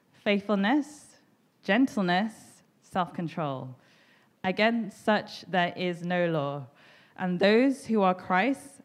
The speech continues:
have crucified the flesh with its passions and desires.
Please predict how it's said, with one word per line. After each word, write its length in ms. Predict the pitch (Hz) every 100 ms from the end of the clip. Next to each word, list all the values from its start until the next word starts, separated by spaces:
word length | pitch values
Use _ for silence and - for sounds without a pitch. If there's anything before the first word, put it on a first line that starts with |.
| -
have 240 | 180 165
crucified 840 | - 240 240 202 208 190 190 185 - -
the 80 | 175
flesh 680 | - 180 220 269 - - -
with 180 | 175 170
its 160 | 170
passions 640 | - 214 226 254 247 233 226
and 180 | 190 185
desires. 600 | 175 160 160 143 135 139